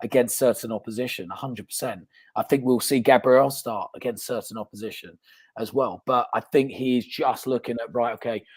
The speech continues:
how can we get through these teams that sit there with a bank of eleven players sat behind the ball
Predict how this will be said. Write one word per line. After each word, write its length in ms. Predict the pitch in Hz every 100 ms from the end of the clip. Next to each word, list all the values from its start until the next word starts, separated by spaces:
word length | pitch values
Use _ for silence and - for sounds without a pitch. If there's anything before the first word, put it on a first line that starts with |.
| - -
how 320 | 156 151 147
can 220 | 143 147
we 140 | 131
get 280 | 123 135 117 - _ _ _ _ -
through 220 | 160 160
these 220 | 160 143
teams 460 | - 131 104 104 -
that 120 | -
sit 320 | - - 160 -
there 340 | 104 95 - - _
with 140 | 127 120
a 100 | 117
bank 340 | 147 135 135 -
of 240 | 120 113 - _ _ _ _ _ _
eleven 400 | - 139 208 175
players 560 | 139 131 117 113 113 - -
sat 420 | - - 202 -
behind 240 | 143 127
the 60 | 117
ball 420 | - 107 107 104